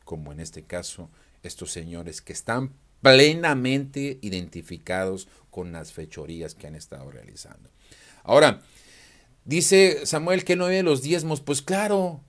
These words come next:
tú no vives de los diezmos. Yo nunca dije que tú eras ni pastor ni nada de eso. Es más, te digo, estoy mil por ciento seguro que jamás serías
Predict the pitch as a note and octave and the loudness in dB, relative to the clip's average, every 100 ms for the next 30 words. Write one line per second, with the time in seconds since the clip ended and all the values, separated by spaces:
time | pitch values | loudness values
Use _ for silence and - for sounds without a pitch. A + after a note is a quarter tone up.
0 | _ _ - F3+ G3 F3+ C#3 C3+ B2+ B2+ | _ _ -8 -4 -2 -2 0 -2 -2 -4
1 | F3+ F#3 C#3+ F#3 G3+ G3 F3+ F3 G3 - | -4 -4 -2 0 0 0 -2 -2 -4 -4
2 | F3 F3+ - _ _ A#2 G#2 B2 C3+ C#3 | -4 -4 -6 _ _ -10 -6 -2 -2 -2
3 | A#2 G2+ G2+ - A2 B2+ A#2+ G#2+ A#2+ C3 | -4 -6 -6 -2 -2 -2 -6 -6 -6 -6
4 | G#3 E3 A#2+ F3 A#3 - - - A2 G2+ | -6 -4 -2 2 2 2 -4 -10 -4 0
5 | G2 F#2+ F#2 F2 C3 G#3+ C#3+ - - - | 2 2 0 0 0 0 -2 -4 -20 -20
6 | - - - - C3+ C3 C3 D#3 D#3+ D3 | -20 -12 -6 0 2 2 0 0 0 -2
7 | D3+ C#3+ C3 A2+ A2+ D3+ C#3 A2+ A2+ G#2+ | -2 -2 -4 -2 -2 -2 -2 -4 -4 -2
8 | B2 C#3 - - - G2 C3+ A#2+ - | 0 -2 -4 -6 -6 -2 0 0 -2